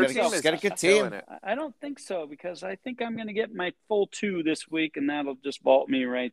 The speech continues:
Speaker 2: there where I
Speaker 1: Well,
Speaker 2: wanna
Speaker 1: you might
Speaker 2: be.
Speaker 3: So
Speaker 1: be there.
Speaker 3: you'll be number
Speaker 2: At the
Speaker 3: one.
Speaker 2: top of the
Speaker 3: Okay.
Speaker 2: heap. Yeah.
Speaker 1: Hey,
Speaker 3: Right.
Speaker 1: listen, listen,
Speaker 3: It's a good
Speaker 1: listen.
Speaker 3: battle.
Speaker 1: Before y'all ca-,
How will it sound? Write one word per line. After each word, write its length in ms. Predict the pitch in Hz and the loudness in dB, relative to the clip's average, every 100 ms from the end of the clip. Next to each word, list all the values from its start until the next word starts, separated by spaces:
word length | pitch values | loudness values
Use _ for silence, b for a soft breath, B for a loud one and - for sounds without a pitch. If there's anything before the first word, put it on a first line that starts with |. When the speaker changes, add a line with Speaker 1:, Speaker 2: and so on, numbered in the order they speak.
| - | -4
Speaker 2:
there 320 | 120 113 113 | -4 -2 -6
where 180 | 113 117 | -6 -2
I 100 | 113 | 0
Speaker 1:
Well, 80 | 117 | 0
Speaker 2:
wanna 120 | 117 | -2
Speaker 1:
you 60 | 123 | -2
might 140 | 131 | -4
Speaker 2:
be. 40 | - | 0
Speaker 3:
So 80 | 151 | 0
Speaker 1:
be 40 | |
there. 100 | 147 | 4
Speaker 3:
you'll 160 | 160 240 | 6 6
be 100 | 226 | 6
number 160 | 170 180 | 8 8
Speaker 2:
At 160 | 143 | 8
the 60 | 135 | 4
Speaker 3:
one. 80 | 123 | 10
Speaker 2:
top 260 | 214 196 226 | 10 10 8
of 80 | 165 | 8
the 120 | 156 | 8
Speaker 3:
Okay. 100 | 147 | 8
Speaker 2:
heap. 180 | 143 - - _ | 4 0 -10 _
Yeah. 200 | 135 131 | -4 4
Speaker 1:
Hey, 100 | 175 | 6
Speaker 3:
Right. 160 | 185 165 | 8 6
Speaker 1:
listen, 240 | 139 123 - | 2 -10 -2
listen, 360 | 165 156 120 | 0 0 -2
Speaker 3:
It's 80 | 131 | -2
a 20 | 139 | 0
good 40 | |
Speaker 1:
listen. 60 | 139 | 0
Speaker 3:
battle. 140 | 131 127 | 0 0
Speaker 1:
Before 200 | 139 160 | 2 6
y'all 280 | 180 190 208 | 8 8 8
ca-, 320 | - 170 | 2 -4